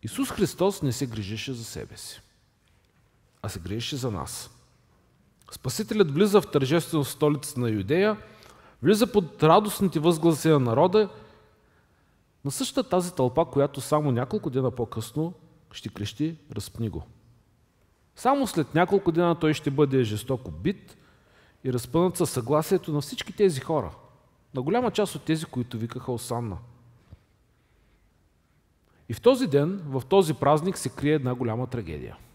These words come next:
Бог слиза на земята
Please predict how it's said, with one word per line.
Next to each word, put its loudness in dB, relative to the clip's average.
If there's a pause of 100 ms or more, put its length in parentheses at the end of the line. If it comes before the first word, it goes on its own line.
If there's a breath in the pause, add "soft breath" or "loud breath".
(960)
Бог -2
слиза 0
на 6
земята 0